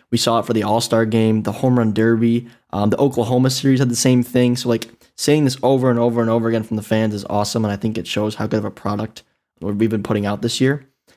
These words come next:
Um, and I also wanted to comment, Jack, and to kind of hit home what you just said. With the Eagles being the most dominant team, and with the Diamondbacks coming in with the, tied for the worst record in the league, I think how competitive that series was really kind of encompasses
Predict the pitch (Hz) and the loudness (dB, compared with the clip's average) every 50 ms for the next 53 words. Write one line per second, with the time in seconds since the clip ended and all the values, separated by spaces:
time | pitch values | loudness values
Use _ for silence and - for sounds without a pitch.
0 | _ _ _ _ _ - 107 107 104 104 101 101 101 87 - _ _ _ _ _ | _ _ _ _ _ -2 0 0 2 0 0 -2 -4 -8 -10 _ _ _ _ _
1 | _ _ _ _ _ - - - _ - 120 113 123 147 - 135 120 113 117 117 | _ _ _ _ _ -18 -18 -10 _ -2 0 0 0 0 0 0 0 0 0 -2
2 | - - 113 110 110 110 110 113 110 110 110 110 104 - 113 104 104 - - 110 | -2 -2 0 0 0 0 0 0 0 0 0 -2 -2 0 0 -2 -2 -2 -2 -2
3 | 104 104 113 127 131 127 123 113 110 107 - 113 113 110 110 104 - - 107 101 | -2 -2 -2 -4 -4 -2 0 0 0 0 0 0 0 0 -2 -4 -2 -2 -2 -2
4 | 101 98 - _ _ _ _ _ _ _ _ _ _ _ _ _ - - 135 131 | -2 -4 -8 _ _ _ _ _ _ _ _ _ _ _ _ _ -4 -4 -2 0
5 | 120 107 160 156 170 139 127 139 139 135 127 123 120 117 117 - 110 113 117 117 | 2 2 4 4 2 2 2 2 2 4 4 4 2 0 0 0 0 2 2 2
6 | 110 107 104 98 - - 120 110 107 104 101 101 131 - _ _ - - 120 117 | 0 -2 -4 -4 -2 0 0 0 0 0 -2 -4 -8 -10 _ _ 0 0 0 2
7 | 117 113 110 113 113 123 123 117 113 110 110 - - 120 110 110 110 110 110 110 | 0 0 0 0 2 2 2 2 0 -2 -2 -2 -2 0 0 2 2 0 0 -2
8 | - - 110 107 104 104 101 - _ _ - - 117 120 117 - - 110 107 113 | -2 -2 -2 0 0 -2 -4 -8 _ _ -2 0 0 0 0 -2 -2 0 2 2
9 | 113 110 - - - - 120 113 107 101 101 104 107 107 104 101 101 - _ _ | 0 0 0 -2 0 0 0 -2 0 -2 -2 -2 -2 -2 -2 -4 -6 -10 _ _
10 | _ _ _ _ _ _ _ _ - - 123 127 127 - 151 151 143 139 - - | _ _ _ _ _ _ _ _ -2 -2 -2 0 2 2 2 4 2 2 -2 -6
11 | - - 120 127 127 135 127 131 135 123 120 117 120 110 113 110 110 - - - | -4 -2 -2 -2 0 -2 -2 0 2 2 2 2 2 2 2 0 0 0 -2 0
12 | 127 120 117 110 107 107 107 107 104 107 110 110 110 - - 120 120 113 120 117 | 2 2 2 2 0 0 0 0 2 2 0 0 -2 -2 0 0 2 2 2 2
13 | - 120 113 113 113 110 107 - - 113 104 - 120 - - 120 117 113 120 120 | 0 0 0 2 0 0 -2 -2 -4 -4 -2 -2 -2 0 2 2 2 2 2 0
14 | - - | -4 -6